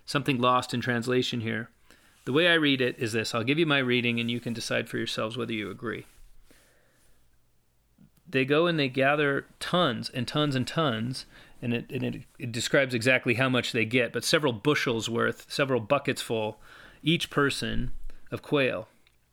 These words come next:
So they have enough for a month. Now, it doesn't say, here's what the, here's what the chapter does not say.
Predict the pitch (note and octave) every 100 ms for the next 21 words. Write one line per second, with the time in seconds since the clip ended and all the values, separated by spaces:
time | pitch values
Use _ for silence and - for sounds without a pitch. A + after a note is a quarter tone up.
0 | _ _ - D#3 E3 F#3 D3+ C#3+ - B2+
1 | D3+ B2+ A2+ C#3+ D3+ A#2 B2 E3 D#3 -
2 | D#3+ A#2+ A#2+ C#3+ D3+ D3+ D#3 C3+ - -
3 | E3 D#3 D3+ C3 - - C3 - A#2 G#2
4 | B2 A#2+ - A#2+ -